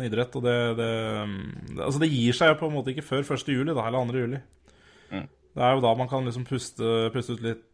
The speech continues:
Speaker 1: eh, og tenk-, ikke tenke N H L hele tida, for det, det, det,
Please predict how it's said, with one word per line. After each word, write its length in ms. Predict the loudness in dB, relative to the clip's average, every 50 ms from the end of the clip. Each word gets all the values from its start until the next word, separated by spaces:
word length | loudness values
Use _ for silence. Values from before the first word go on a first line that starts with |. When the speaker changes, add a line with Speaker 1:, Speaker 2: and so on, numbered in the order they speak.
| -8
Speaker 1:
eh, 500 | -4 -2 0 0 0 0 -2 -2 -2 -4
og 400 | -4 -4 -4 -4 -6 -6 -8 -10 -12 -18 -18 _ -10
tenk-, 260 | -10 -10 -10 -14 -12 -12
ikke 240 | -12 -6 -6 -4 -4
tenke 260 | -4 -4 -4 -4 -4
N 80 | -4 -2
H 140 | -4 -4 -4
L 80 | -6 -6 -10 -16 -20 -10
hele 380 | -6 -6 -4 -4 -6 -8 -10 -12
tida, 160 | -8 -8 -8 -8 -8
for 100 | -8 -10
det, 220 | -8 -8 -8 -10
det, 140 | -10 -10 -10 -10 -10
det, 120 | -10 -10